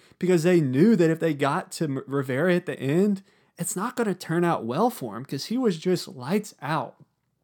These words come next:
Now, I agree that because they throw one inning at a time,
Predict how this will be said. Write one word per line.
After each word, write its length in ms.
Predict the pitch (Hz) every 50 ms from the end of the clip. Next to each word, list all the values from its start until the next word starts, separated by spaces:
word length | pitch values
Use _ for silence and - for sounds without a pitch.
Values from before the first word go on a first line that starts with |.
| _ _ -
Now, 160 | - 156 185
I 60 | 220
agree 500 | 214 170 123 120 156 170 170 180 180 175 - - - - _ _ -
that 200 | 139 - - -
because 340 | 165 139 - 165 190 202 190
they 120 | 196 180
throw 160 | 180 185 175
one 200 | 160 156 151 147
inning 220 | 143 143 143 143 135
at 80 | 131
a 60 | 127
time, 480 | 123 - 127 120 123 127 127 127 127 131